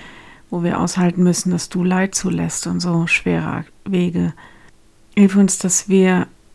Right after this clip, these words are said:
akzeptieren können, dass wir es nicht besser wissen als du, dass wir auch nicht besser handeln als du.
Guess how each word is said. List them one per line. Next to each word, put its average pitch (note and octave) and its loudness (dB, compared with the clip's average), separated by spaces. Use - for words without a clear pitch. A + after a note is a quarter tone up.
akzeptieren F#3+ -2
können, F3+ 2
dass E3+ -4
wir F#3+ 2
es - -4
nicht F3+ -6
besser E3+ -4
wissen F3 -4
als F3 -2
du, E3 -2
dass - -8
wir F#3 2
auch F3+ 6
nicht F#3 2
besser F3+ 2
handeln F#3 4
als - -2
du. E3 -2